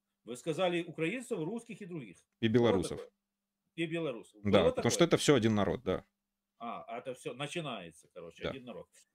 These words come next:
Speaker 1: Ну, вот смотрите, вы очень много знаете о Шухевиче, о Бандере. Давайте поговорим о ваших, э, героях. Что вы знаете о Антонине Макаровой?
Speaker 2: Ничего не знаю.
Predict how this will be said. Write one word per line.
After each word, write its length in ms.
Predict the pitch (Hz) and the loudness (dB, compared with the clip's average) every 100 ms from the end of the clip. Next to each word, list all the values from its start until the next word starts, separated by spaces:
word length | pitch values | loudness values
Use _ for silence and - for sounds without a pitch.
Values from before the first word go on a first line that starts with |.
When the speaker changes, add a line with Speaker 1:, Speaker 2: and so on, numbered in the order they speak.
| - | -12
Speaker 1:
Ну, 80 | 190 | -8
вот 100 | 226 | -4
смотрите, 320 | 269 240 143 | -2 -2 0
вы 120 | 247 | -2
очень 240 | 285 247 | 0 -4
много 220 | 233 196 170 | -2 0 0
знаете 280 | 170 139 | -2 -6
о 40 | 123 | -10
Шухевиче, 680 | 127 - 185 185 151 156 | -12 -4 -4 -2 -6 -6
о 40 | 139 | -6
Бандере. 400 | 143 120 170 160 | -6 0 0 0
Давайте 300 | 214 285 262 | -2 -2 2
поговорим 380 | 254 254 269 247 | 0 0 -2 0
о 40 | |
ваших, 400 | 254 226 165 - | 2 0 -2 -8
э, 260 | 143 127 110 | -4 -2 -2
героях. 360 | 120 107 90 - _ _ _ _ _ _ | -6 -8 -10 -12 _ _ _ _ _ _
Что 160 | 262 | -4
вы 80 | 269 | -4
знаете 320 | 226 226 196 | -2 -2 -2
о 180 | 196 185 | -2 -2
Антонине 600 | 180 202 190 190 196 185 190 | -2 -4 -4 -8 -8 -10 -4
Макаровой? 580 | 170 147 110 95 82 - _ _ _ _ | -2 -2 -2 -4 -10 -14 _ _ _ _
Speaker 2:
Ничего 280 | 101 98 87 | -4 -2 -2
не 100 | 87 | -2
знаю. 280 | - - | -6 -16